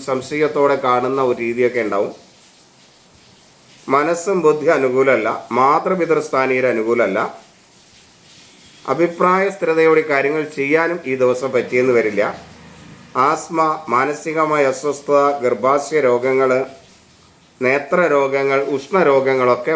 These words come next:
പ്രയാസമുണ്ടാക്കും. പൊതുവെ ഒരു പ്രതിരോധ ശക്തിക്കുറവ് അനുഭവപ്പെടുന്ന സമയമാണ് മേടക്കൂറുകാർക്ക്. സഹോദര സ്ഥാനീയർ അനുകൂലമല്ല. ഭൂമി സംബന്ധമായ ചില കാര്യങ്ങളിൽ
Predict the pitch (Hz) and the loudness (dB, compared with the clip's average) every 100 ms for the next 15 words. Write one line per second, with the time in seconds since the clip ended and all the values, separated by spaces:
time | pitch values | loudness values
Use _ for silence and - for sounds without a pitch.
0 | - 117 117 113 123 123 107 104 98 143 | -2 0 0 0 -2 -4 -2 -4 -4 -6
1 | - - - - - _ - - _ _ | -6 -18 -20 -20 -20 _ -20 -20 _ _
2 | - 156 170 202 214 240 175 170 170 147 | -2 2 4 6 4 4 2 2 2 2
3 | 147 156 160 156 147 - 143 143 143 135 | 4 4 2 0 -4 -2 0 4 4 4
4 | 131 151 143 131 135 127 117 123 131 120 | 2 0 0 0 -2 -2 -2 0 0 0
5 | 123 208 - 110 104 107 101 101 98 135 | 0 -2 -2 -2 -2 -2 -2 -2 -2 -4
6 | - - - - - - - - - - | -4 -8 -20 -20 -20 -20 -20 -20 -20 -20
7 | - - - - - - - 151 151 180 | -20 -20 -20 -20 -20 -20 -4 0 4 4
8 | 202 220 214 180 170 160 156 143 151 156 | 4 0 0 0 2 2 0 2 2 4
9 | 151 139 135 156 - - 151 160 190 185 | 2 2 2 0 -6 -8 -2 0 0 2
10 | 175 175 165 160 160 151 147 143 139 135 | 0 2 2 2 2 0 0 0 2 2
11 | 139 139 | 2 2